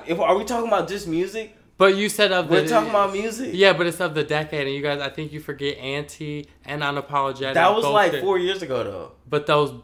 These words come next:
Speaker 3: two,
Speaker 1: We're
Speaker 3: two
Speaker 1: in the
Speaker 3: of her
Speaker 1: decade.
Speaker 3: albums came out in this decade, and both of those albums were fucking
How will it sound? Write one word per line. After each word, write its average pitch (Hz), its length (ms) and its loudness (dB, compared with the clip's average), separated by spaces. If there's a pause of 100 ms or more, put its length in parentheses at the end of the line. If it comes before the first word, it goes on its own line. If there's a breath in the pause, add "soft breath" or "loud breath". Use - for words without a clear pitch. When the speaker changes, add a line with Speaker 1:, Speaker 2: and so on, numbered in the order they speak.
(260)
Speaker 3:
two, 208 380 2
Speaker 1:
We're 160 60 -4
Speaker 3:
two 208 260 -2
Speaker 1:
in 254 40 6
the 247 60 8
Speaker 3:
of 220 160 6
her 202 220 6
Speaker 1:
decade. 165 140 2
Speaker 3:
albums 170 480 2
came 160 240 -6
out 143 180 0
in 143 80 -8
this 147 120 -4
decade, 156 380 -4
and 135 160 -6
both 165 200 -2
of 180 100 -8
those 165 220 -2
albums 147 480 -2
were 139 140 -4
fucking 139 640 -6